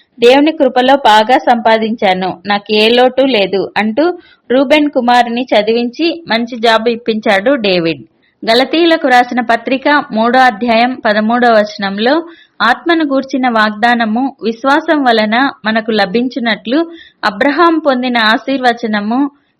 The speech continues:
క్రీస్తు యేసు ద్వారా అన్యజనులకు కలుగుటకై క్రీస్తు మన కోసం శాపమై మనలను ధర్మశాస్త్రం యొక్క శాపం నుండి విమోచించెను." యేసుప్రభు వారు శిలువలో మరణించి అబ్రహామునకు ఇచ్చిన వాగ్దానం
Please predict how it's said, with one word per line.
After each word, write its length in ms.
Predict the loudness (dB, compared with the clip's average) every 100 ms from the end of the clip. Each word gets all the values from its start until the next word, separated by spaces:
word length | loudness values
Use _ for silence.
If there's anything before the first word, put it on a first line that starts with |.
| -6
క్రీస్తు 380 | -2 -2 0 2
యేసు 340 | 2 0 -4
ద్వారా 540 | -2 0 2 2 2 -2
అన్యజనులకు 720 | -4 -2 -2 0 0 2 0 0
కలుగుటకై 640 | 0 0 -2 0 2 0 -2 -10 _ _
క్రీస్తు 380 | -2 -2 -2 -2
మన 240 | 0 0
కోసం 440 | 2 2 2 0 -2
శాపమై 720 | 0 0 0 0 0 -2 -4 -4
మనలను 760 | 0 2 2 2 0 0 -2 -6 _ _ -2
ధర్మశాస్త్రం 840 | 0 0 0 0 0 0 -2 -2
యొక్క 280 | -2 -2 -2
శాపం 540 | -2 0 0 0 -2 -2
నుండి 440 | -2 0 -2 -2
విమోచించెను." 1120 | -4 -2 0 -2 -2 -4 -4 -4 -2 -4 -6 -10 _ _ _ -2
యేసుప్రభు 560 | 0 0 0 0 2
వారు 580 | 2 2 2 2 0 -2
శిలువలో 540 | -4 -2 0 2 2 2
మరణించి 840 | 0 0 -2 -4 -6 -4 -4 -4 -10 _ -6
అబ్రహామునకు 720 | -4 -4 0 0 2 0 -2 -6
ఇచ్చిన 260 | -4 -2 0
వాగ్దానం 600 | 0 -2 0 0 0 -2